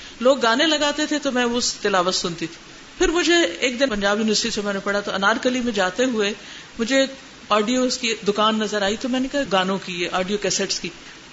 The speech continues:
تو میں نے جا کے پوچھا کہ آپ کے پاس کوئی تلاوت کی کیسٹ ہے؟ تو اس نے مجھے قاری عبد الباسط، صرف only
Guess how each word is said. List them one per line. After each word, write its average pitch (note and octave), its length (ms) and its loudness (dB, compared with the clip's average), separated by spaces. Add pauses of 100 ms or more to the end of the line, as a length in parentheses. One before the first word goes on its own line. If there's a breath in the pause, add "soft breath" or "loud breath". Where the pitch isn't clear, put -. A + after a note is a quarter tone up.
تو C#4 80 0
میں D4 140 4
نے F4+ 100 2
جا C4+ 220 2
کے D#4 80 0
پوچھا C4+ 280 0
کہ D#4+ 100 -2
آپ C4+ 200 0
کے D4+ 60 -2
پاس D4 220 0
کوئی D4 100 0
تلاوت A3 400 2
کی D4 80 0
کیسٹ C4+ 340 -2
ہے؟ B3+ 100 -4 (100)
تو A#3 160 -4
اس C#4 160 2
نے D4 60 0
مجھے A#3 320 2 (300 loud breath)
قاری A#3+ 240 2
عبد A3 160 0
الباسط، F#3+ 280 0
صرف F4+ 300 0
only E4 300 4